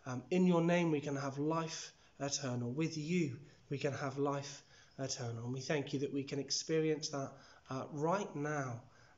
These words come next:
as your people. Lord, we pray that you'd help us to experience that this morning. Help us to know your presence with us and to know, uh, the, the joy of knowing you, uh, this day.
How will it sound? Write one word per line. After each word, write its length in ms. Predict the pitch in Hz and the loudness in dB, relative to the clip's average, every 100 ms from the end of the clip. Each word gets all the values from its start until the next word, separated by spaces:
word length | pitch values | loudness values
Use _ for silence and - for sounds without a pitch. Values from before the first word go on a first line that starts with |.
| - | -2
as 240 | 143 139 | -2 0
your 120 | 143 | 0
people. 460 | 139 123 117 135 120 - - | -2 -4 -10 -10 -14 -12 0
Lord, 220 | 160 170 | 2 4
we 80 | 165 | 4
pray 180 | 190 | 4
that 140 | 185 185 | 4 4
you'd 180 | 170 160 - - | 2 0 -6 -6
help 180 | - 196 | 0 2
us 100 | 190 | 2
to 100 | 175 | 2
experience 480 | - - 208 196 190 | 2 6 8 8 6
that 160 | 190 | 2
this 260 | 190 - - | 4 2 4
morning. 380 | 170 165 151 117 - - - | 6 6 4 0 -8 -12 -2
Help 160 | 165 | 0
us 80 | 165 | 2
to 100 | 170 | 4
know 180 | 160 175 | 6 6
your 180 | 175 147 | 6 4
presence 540 | - 170 156 151 - | 4 2 2 0 -2
with 200 | 147 156 | 2 4
us 360 | 127 - - - - - - - | 2 0 -2 -4 -8 -18 -12 -6
and 180 | 135 131 | -2 -2
to 100 | 147 | 0
know, 420 | 156 160 165 165 - - - | 2 2 2 0 -4 -16 -8
uh, 360 | - 135 131 131 139 147 139 - | -4 -2 -2 -4 -6 -8 -8 -4
the, 100 | 151 | -4
the 180 | 156 | -2
joy 680 | 147 - 170 175 196 165 127 117 - - - | -4 0 6 8 8 8 4 -2 -10 -12 -4
of 160 | 139 | -2
knowing 520 | 143 160 156 151 147 | 2 4 6 4 4
you, 380 | 135 123 123 117 - - - | 0 0 0 -2 -6 -16 -10
uh, 220 | 127 123 127 | -6 -4 -4
this 260 | 131 120 - | -2 0 0
day. 340 | 117 117 117 | -2 -4 -8